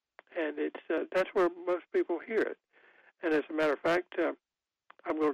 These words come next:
tell you what, my name is Tom Kearney, that I'm here every night, Monday through Friday, from nine until ten with, uh, the Tom Kearney Show, where we have a, uh, a lot of different things that we talk about. And tonight we're talking about the fact that this is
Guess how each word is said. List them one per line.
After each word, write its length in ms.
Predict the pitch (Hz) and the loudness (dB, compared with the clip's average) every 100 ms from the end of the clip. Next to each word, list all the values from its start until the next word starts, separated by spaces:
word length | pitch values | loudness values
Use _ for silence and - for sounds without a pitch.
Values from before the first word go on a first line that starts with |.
| - | 2
tell 140 | 160 | 2
you 180 | 147 143 | 2 2
what, 220 | 143 170 190 - 185 | 2 0 -2 -6 -4
my 120 | 160 156 | 0 2
name 220 | 151 139 | 0 -2
is 60 | - | -4
Tom 200 | - 147 135 | -2 -2 0
Kearney, 360 | 170 160 196 190 | 0 0 0 2
that 120 | 143 | 2
I'm 180 | 147 143 | 2 0
here 220 | 160 143 | 2 4
every 260 | 170 160 156 | 4 2 2
night, 240 | 156 165 202 | 2 0 0
Monday 280 | 160 156 143 | -2 0 -2
through 140 | - 160 - | 0 -2 0
Friday, 300 | 151 160 180 - | 0 2 0 -4
from 140 | 139 | -2
nine 240 | 147 151 | 0 0
until 260 | 151 - - - | -2 -4 -8 -4
ten 260 | 156 160 214 - _ _ _ _ _ | -2 0 -2 -10 _ _ _ _ _
with, 280 | 160 143 135 - 151 | 2 4 4 2 -2
uh, 300 | 139 131 139 | -2 -4 -8
the 80 | 147 - | -8 -2
Tom 200 | 160 143 - | -2 -2 -2
Kearney 260 | 160 151 - | -2 -2 -4
Show, 200 | 165 160 | 0 2
where 200 | 175 147 | 2 2
we 200 | 143 147 | 2 0
have 220 | 147 151 143 | -2 -4 -4
a, 100 | 139 _ _ _ _ - | -8 _ _ _ _ -8
uh, 520 | 156 147 139 - - | -4 -4 -4 -4 -2
a 20 | 156 | 0
lot 200 | 151 151 | 2 0
of 80 | 135 - | -2 0
different 340 | 185 - 160 - | 0 2 -2 -2
things 360 | 160 143 165 - - | -4 -4 -6 -8 -6
that 120 | 143 | -4
we 100 | 147 | -4
talk 240 | - 147 - | -4 -4 -4
about. 260 | 156 180 | -4 -2
And 140 | 185 160 | -2 0
tonight 300 | 185 208 208 | 0 2 2
we're 120 | 180 | 0
talking 420 | 165 165 156 196 165 | 0 -2 -4 -6 -8
about 360 | 151 143 139 - | -4 -2 -4 -6
the 80 | 147 | -8
fact 300 | - 156 - | -4 -4 -2
that 140 | 170 | -6
this 140 | 180 170 | -6 -6
is 80 | 190 | -8